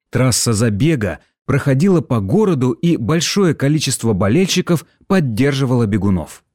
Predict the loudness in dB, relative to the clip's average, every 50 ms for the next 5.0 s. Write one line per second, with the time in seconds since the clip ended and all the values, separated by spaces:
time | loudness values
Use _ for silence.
0 | _ _ _ _ _ _ _ _ _ _ _ _ -6 -4 -4 -4 -4 -4 -2 0
1 | 0 0 0 0 -2 -4 -4 -6 -4 -4 -2 0 0 0 2 2 0 0 -2 -4
2 | -2 0 0 0 0 0 0 0 0 0 0 0 0 2 2 2 0 0 0 -2
3 | -2 0 2 2 2 0 0 0 0 0 2 0 0 0 0 0 2 2 2 2
4 | 2 0 -2 -2 -2 -2 -2 0 -2 -2 0 -2 -2 -4 -6 -10 -12 -12 -12 _